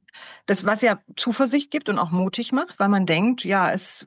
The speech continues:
es kommt mit der Zeit. Da ist etwas im Flow, in der Bewegung,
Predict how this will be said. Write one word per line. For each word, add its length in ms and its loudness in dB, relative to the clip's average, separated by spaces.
es 160 -4
kommt 240 0
mit 100 0
der 100 0
Zeit. 340 -8
Da 60 -2
ist 180 -2
etwas 260 -2
im 140 -4
Flow, 320 2
in 80 4
der 80 4
Bewegung, 540 2